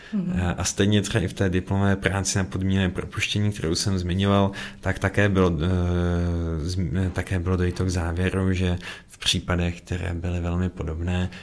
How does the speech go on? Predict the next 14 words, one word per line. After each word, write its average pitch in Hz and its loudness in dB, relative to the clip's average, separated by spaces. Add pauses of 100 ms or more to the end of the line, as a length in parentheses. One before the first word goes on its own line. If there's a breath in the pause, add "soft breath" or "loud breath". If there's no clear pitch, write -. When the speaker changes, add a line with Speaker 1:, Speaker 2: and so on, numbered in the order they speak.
(160 loud breath)
Speaker 2:
tak 87 -6
jeden 92 0
byl 90 0
podmíněně 85 -4
propuštěn - -6
a 82 -4
druhý 82 -4
nikoliv. 78 -6 (160)
Speaker 1:
Hmm. 190 0 (280 loud breath)
Čím 190 2
to 190 0
podle 190 0
vás 190 0
je? 185 -2